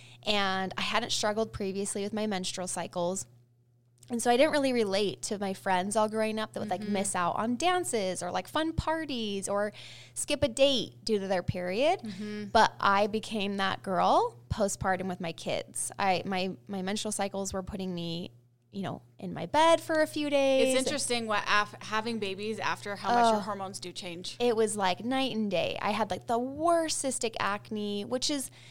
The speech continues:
Speaker 1: there's one thing to, like, suffer in pain, and it's, like, debilitating and so frustrating, and I hate that women even experience that. But then there's also the second thing of, like, experiencing, um, external pain, um, and having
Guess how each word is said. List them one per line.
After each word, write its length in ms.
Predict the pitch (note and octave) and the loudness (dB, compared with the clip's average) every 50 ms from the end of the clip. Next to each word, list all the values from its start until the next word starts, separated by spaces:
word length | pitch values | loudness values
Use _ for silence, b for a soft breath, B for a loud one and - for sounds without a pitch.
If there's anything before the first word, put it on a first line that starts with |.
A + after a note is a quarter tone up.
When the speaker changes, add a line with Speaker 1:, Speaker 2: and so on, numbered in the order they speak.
| B B B B B B B B B B _ _ _ | B B B B B B B B B B _ _ _
Speaker 1:
there's 220 | - C#4+ D4 C4 | 2 2 2 4
one 240 | B3+ B3+ B3 B3 C4+ | 4 4 4 4 4
thing 160 | D4 F4+ G4 | 2 0 0
to, 100 | F#4+ G4 | 2 2
like, 160 | G4 F4+ - - | 2 2 2 0
suffer 380 | - - G3 G#3 - A3 G#3 G#3 | 0 0 0 0 0 -2 -2 -2
in 140 | G#3 G#3+ | -2 -2
pain, 540 | - - F#3+ F#3 F3 F3 E3+ F#3 A#3+ C#4+ D4 - - | -2 -4 -2 -2 -2 0 0 -2 -4 -6 -8 -8 -6
and 140 | G#3+ G#3+ F3 | -4 -2 -2
it's, 80 | - - | -2 -2
like, 160 | G3+ G3 - | -6 -4 -4
debilitating 920 | G3+ F#3+ - F3+ E3+ F3 F#3 F#3 - G#3 G3 G3 G3+ G3+ G3 G3+ G#3 - | -6 -2 -2 -2 0 0 -2 -2 -2 -4 -2 -2 0 0 0 -2 -4 -4
and 180 | - G3 G3+ | -4 -4 -4
so 220 | - - - F3+ F#3+ | -4 -2 -2 -2 -2
frustrating, 720 | - - - C#3+ F#3 - - - G3+ G3+ G3 G3+ G3+ G3 | -2 -2 -2 0 0 0 -2 -4 -4 -4 -2 -2 -2 -2
and 80 | F#3+ F#3 | -4 -4
I 40 | F#3 | -4
hate 360 | - - - G3+ F#3 - - | -6 -8 -6 -6 -6 -4 -4
that 140 | F3+ E3+ - | -6 -4 -4
women 240 | G3 G3 F#3+ F#3+ | -4 -4 -2 -2
even 180 | F3+ F3 F3 F3+ | -4 -4 -4 -4
experience 560 | E3 - - - - - B2+ D#3+ F3+ G3+ - | -6 -6 -8 -8 -8 -6 -6 -6 -6 -6 -4
that. 260 | - G#3+ G#3+ A3 A3+ | -2 -2 -2 -2 -2
But 120 | - G#3 F#3+ | -4 -2 0
then 220 | G#3 G3+ G3+ G3+ | 0 0 0 -2
there's 220 | G3+ G3 G3+ - - - | -4 -4 -6 -6 -2 0
also 380 | F#3 F3 F#3+ - - D4 G#3+ | 0 2 2 0 -2 -2 -2
the 100 | G#3+ G3 | 0 -2
second 400 | - - - F3+ F3+ - - - | -2 -2 -2 -4 -6 -6 -8 -6
thing 180 | A#3 A#3 A#3 A3+ | -6 -4 -4 -2
of, 80 | G#3 G#3 | -2 -2
like, 140 | G3 F#3 - - | -4 -4 -4 -8
experiencing, 1200 | F#3+ - - - - - - - F#3 F3 F3 F3+ G3 G3+ G#3 - G#3 G3+ G3+ G3+ G3+ G3+ G#3+ A3+ - - _ _ _ _ | -8 -6 -4 -4 -4 -4 -6 -6 -6 -6 -6 -6 -6 -6 -6 -6 -6 -6 -6 -6 -6 -8 -10 -12 -16 -20 _ _ _ _
um, 400 | G#3+ G3+ G3 F#3+ F3+ E3 D#3 - - - | -4 -4 -2 -2 -4 -6 -8 -8 -6 -6
external 880 | A3 A3+ - - - - - G3 F3+ F#3 G#3 A#3+ D4+ F#4 F#4+ F#4 - - - | -4 -4 -4 -4 -4 -6 -6 -8 -6 -2 0 2 2 2 0 -2 -6 -16 -8
pain, 420 | - - F4 F4+ F#4 G4 G4+ G#4 B B B B B B B B B B B | -2 0 2 2 2 0 0 -2 B B B B B B B B B B B
um, 320 | - G#3 A3 G#3+ G#3 G3+ - | -2 0 2 2 2 0 0
and 120 | F#3+ G#3 G3 | -2 -4 -2
having 500 | G3+ F#3+ F3 F3 F#3+ F#3+ G3 G3 F#3+ | -2 -2 -2 0 0 -2 -4 -4 -6